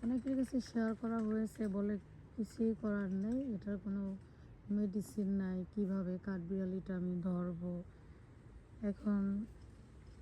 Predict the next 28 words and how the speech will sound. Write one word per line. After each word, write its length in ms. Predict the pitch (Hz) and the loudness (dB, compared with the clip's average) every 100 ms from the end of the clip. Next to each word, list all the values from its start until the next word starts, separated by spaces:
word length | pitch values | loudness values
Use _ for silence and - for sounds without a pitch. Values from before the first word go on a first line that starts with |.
| - - - - | -18 -18 -18 -16
শখ 260 | - 220 196 | -2 -2 0
করেই 220 | - 214 220 | 2 4 4
লাগাইছি 640 | 208 196 208 202 - 196 190 | 4 2 2 0 -2 -2 0
গাছ। 280 | 190 190 185 - - - - - - - - - - - - - - - - | 0 0 -2 -6 -14 -16 -16 -16 -18 -20 -18 -18 -18 -18 -18 -18 -18 -14 -4
আমার 240 | 190 208 | 2 4
এই 140 | 214 202 | 6 6
ঝাঁকাটা 540 | 208 202 226 208 233 | 4 4 2 2 2
ভরে 400 | 190 190 202 220 | 4 4 6 6
আমার 220 | 202 196 | 6 6
লাউ 300 | 185 185 190 | 4 2 2
গাছ 200 | 180 196 - - - - - - - 247 | 2 0 -2 -12 -16 -16 -18 -18 -10 -2
দুই 180 | 190 190 | 2 4
বছর 280 | 196 - | 2 0
ধরেই 280 | 190 202 208 | 2 4 4
হয়, 340 | 175 175 170 180 - - - - - 180 | 4 2 0 -6 -12 -18 -18 -18 -6 0
বাইশ 220 | 190 180 | 2 2
সালে 340 | - 220 220 | 0 2 2
আর 100 | 208 - - | 2 -2 -2
তেইশ 160 | 185 | -2
সাল, 280 | - - 160 202 | -4 -8 -6 -6
এটা 180 | 180 208 | -4 -4
তো, 140 | 208 | -2
আহ, 640 | 196 220 - - - - 175 | -2 -4 -10 -18 -12 -6 -4
চব্বিশ 300 | - 208 196 | -2 -2 -2
সাল। 240 | - - 175 - - - - - - - - - - - - - - - - - - - - - | -4 -8 -10 -12 -16 -18 -18 -18 -18 -18 -18 -18 -18 -18 -18 -18 -18 -18 -18 -18 -18 -16 -14 0
আর 160 | 247 240 | 2 2
কি 200 | - 240 | 2 2
বলবো। 460 | 220 214 196 214 | 4 4 2 0